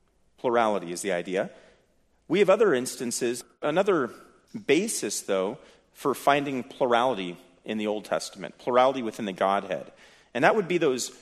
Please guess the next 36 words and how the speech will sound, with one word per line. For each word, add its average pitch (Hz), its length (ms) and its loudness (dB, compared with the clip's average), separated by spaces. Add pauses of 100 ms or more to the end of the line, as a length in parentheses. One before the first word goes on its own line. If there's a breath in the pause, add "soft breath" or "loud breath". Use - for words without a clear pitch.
(120)
many 151 320 -2
different 151 380 -4
references 120 640 -2
in 175 220 -4
the 175 120 -2
Old 107 220 0
Testament 107 580 -4
to - 120 -10
the 110 240 -8
angel 117 680 -4 (300 soft breath)
of 110 220 0
the 113 80 -2
Lord. 107 440 -4 (600 soft breath)
Uh, 110 140 2
many 160 300 2
have 175 240 2
taken, 170 380 -2
and 104 120 -2
I 107 60 -2
think 175 240 -8
we 139 100 -4
covered 139 320 -2
this 117 340 -4
in 113 160 -6
a 98 200 -6
very 143 440 -2
early 139 260 -4
lesson 113 380 -2
in 95 100 -4
this 95 120 -8
series, 95 500 -6 (400 loud breath)
uh, 98 100 0
many 156 300 0
have 180 140 -2
taken 151 440 -2 (120)
those 117 320 -2